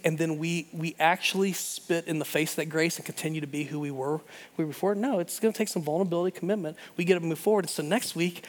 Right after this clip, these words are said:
we're actually gonna break this down in even greater detail 'cause there's some incredible stuff.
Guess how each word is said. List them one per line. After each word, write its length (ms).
we're 80
actually 140
gonna 140
break 260
this 140
down 220
in 100
even 180
greater 260
detail 380
'cause 160
there's 160
some 160
incredible 640
stuff. 320